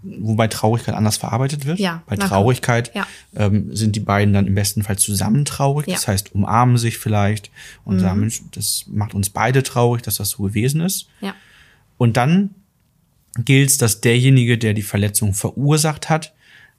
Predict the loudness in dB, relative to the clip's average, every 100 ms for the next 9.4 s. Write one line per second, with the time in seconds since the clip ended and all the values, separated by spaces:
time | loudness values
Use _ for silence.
0 | _ -2 0 2 2 2 2 0 0 2
1 | 2 0 -6 -10 -6 -6 -4 -2 -2 -2
2 | -4 0 0 -2 -8 -20 _ -20 -20 _
3 | -2 0 0 2 2 0 -2 2 2 4
4 | 4 2 -6 _ -6 -6 -4 -4 -4 -4
5 | -6 2 2 4 0 0 -2 -2 -4 -12
6 | -6 -4 -2 -2 0 0 0 0 -4 -4
7 | -2 -2 -6 _ _ _ _ _ _ -14
8 | -12 0 2 4 2 -2 0 0 0 0
9 | 0 2 0